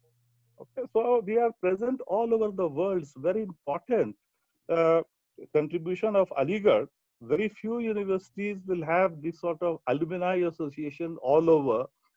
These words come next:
and so active. So, uh, I, I, I am very, very sure that this type of activity that, uh, this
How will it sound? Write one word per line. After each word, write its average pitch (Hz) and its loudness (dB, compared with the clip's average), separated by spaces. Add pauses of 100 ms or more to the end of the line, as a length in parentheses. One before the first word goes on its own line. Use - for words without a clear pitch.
(120)
and 156 0
so 262 2
active. 156 2 (1120)
So, 202 8 (420)
uh, 175 8
I, 165 4
I, 175 4
I 160 4 (420)
am 156 -4 (280)
very, 233 -2
very 214 -2
sure 196 4
that 165 2 (300)
this 175 -4
type 190 0
of 185 0 (180)
activity 175 -6
that, 156 -2
uh, 156 0
this 139 -6